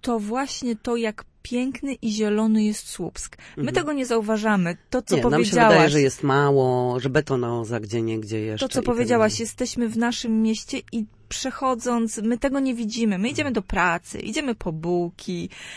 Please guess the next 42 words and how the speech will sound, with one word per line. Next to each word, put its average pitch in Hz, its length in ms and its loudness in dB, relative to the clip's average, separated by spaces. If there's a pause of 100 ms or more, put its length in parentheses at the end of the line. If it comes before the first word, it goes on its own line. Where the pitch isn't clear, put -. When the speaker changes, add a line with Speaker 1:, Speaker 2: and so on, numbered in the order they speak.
(280)
Speaker 1:
i 220 60 -6
tak 233 180 -4
naprawdę 262 360 -2
nie 311 160 -2
rozglądamy 247 680 2
się. 190 160 -8
Speaker 2:
Mhm. 160 80 -4
Speaker 1:
Turyści 233 580 -2
patrzą 190 420 -4
na 175 120 -6
miasto 170 380 -8
świeżym 175 460 -8
okiem, 190 240 -8
czy 208 120 -6
w 196 80 -4
ogóle 202 220 -2
na 170 100 -4
miejsce, 185 360 -6
w - 60 -16
którym 185 220 -6
się 185 160 -6
znajdują. 170 360 -6 (420)
I 220 80 -4
to 240 120 0
często 233 380 -4 (100)
oni 226 420 4
zwracają 196 680 0
nam 196 300 0
uwagę, 190 400 -4 (320)
jakie 208 200 -8
wy 208 100 -4
macie 277 280 -8
piękne 427 420 -6
miasto, 196 280 -4
jakie - 180 -6
ono 233 160 -2
jest - 300 -12 (100)
czyste, 220 440 -4
jakie 190 240 -4
ono 247 240 -2
jest 302 320 -4
zielone. 190 520 4